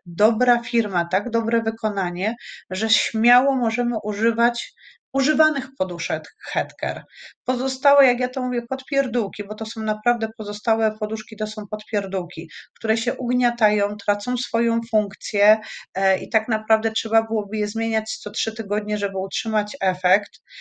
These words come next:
E, no nie są dobre. I to są takie bardziej, ja to mówię, żerowanie na, na tym, że rodzice zrobią wszystko, żeby kupić, żeby zapewnić, bo pisali, że na takiej poduszce jak się leży,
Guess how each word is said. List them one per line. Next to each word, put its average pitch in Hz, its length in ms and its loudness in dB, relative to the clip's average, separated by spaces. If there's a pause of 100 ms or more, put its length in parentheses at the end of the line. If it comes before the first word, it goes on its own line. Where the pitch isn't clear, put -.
(280)
E, 190 300 4 (160)
no 262 240 0
nie 226 100 2
są 170 300 -2
dobre. 143 420 0
I 233 100 -6
to 247 120 2
są 247 260 -2
takie 240 300 2
bardziej, 220 420 2
ja 220 100 4
to 220 160 -4
mówię, 220 500 4 (200)
żerowanie 233 840 4
na, 208 440 4
na 220 100 2 (100)
tym, 214 140 -6
że 208 240 4 (160)
rodzice 226 420 -4
zrobią 208 400 -2
wszystko, 233 400 -4
żeby 202 360 -2
kupić, 285 380 -2 (320)
żeby 214 280 4
zapewnić, 247 720 2
bo 214 120 0
pisali, 240 520 2
że 226 120 4
na 220 140 4
takiej 277 440 0
poduszce 269 440 0
jak 254 140 -2
się - 160 -4
leży, 294 240 6